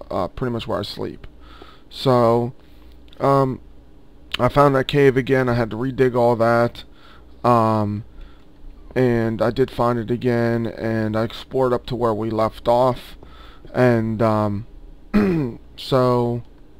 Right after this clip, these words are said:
we're just gonna go back and, uh,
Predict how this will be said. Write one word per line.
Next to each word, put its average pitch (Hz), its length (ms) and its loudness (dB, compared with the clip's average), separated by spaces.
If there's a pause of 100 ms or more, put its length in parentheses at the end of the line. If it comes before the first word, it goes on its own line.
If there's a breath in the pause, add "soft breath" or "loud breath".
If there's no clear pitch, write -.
(720 loud breath)
we're 139 160 2
just 120 240 -6
gonna 123 160 -4
go 120 160 0
back 117 480 -2
and, 113 340 -6
uh, 110 260 -4